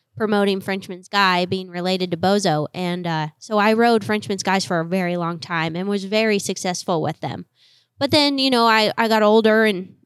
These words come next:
I just wanted to try some different breedings. And, uh, Rolo was my second Dash to Fame I ever had, and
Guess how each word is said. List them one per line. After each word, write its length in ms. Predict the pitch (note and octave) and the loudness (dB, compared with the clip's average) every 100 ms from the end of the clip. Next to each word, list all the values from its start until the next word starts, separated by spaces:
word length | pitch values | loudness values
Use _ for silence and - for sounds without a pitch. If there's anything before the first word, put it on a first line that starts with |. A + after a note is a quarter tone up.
| _ | _
I 100 | A3 | -6
just 240 | G#3+ A3 | -2 0
wanted 280 | A#3 A3+ G#3 | 0 0 0
to 40 | - | 2
try 180 | F#3+ | 0
some 200 | G3 G#3+ | 0 -2
different 340 | G3 G3 E3 F3+ | -2 -2 -4 -2
breedings. 640 | F#3+ F3+ F#3+ G#3+ A#3 - - | -2 0 -2 -2 -6 -10 -8
And, 560 | F#3+ F#3 F3 F3+ - - _ _ _ - | -4 -2 -4 -6 -14 -20 _ _ _ -6
uh, 400 | G3+ F#3 D3 E3 - _ | -2 -2 -4 -8 -14 _
Rolo 340 | G#3 A3 A3+ G#3+ | 0 4 6 4
was 220 | G#3 G3+ | 2 0
my 200 | F#3 F3+ | -4 -4
second 500 | - F#3+ F3 G3+ G3+ | -4 -2 -4 -6 -6
Dash 240 | F#3 - | -6 -4
to 80 | G#3 | -6
Fame 280 | G3 F#3+ G#3 | -4 -4 -2
I 140 | F#3 | -2
ever 200 | F3+ E3+ | -2 -4
had, 360 | F3 E3+ F3 F#3+ | -4 -2 -2 -2
and 220 | F3+ E3+ | -6 -10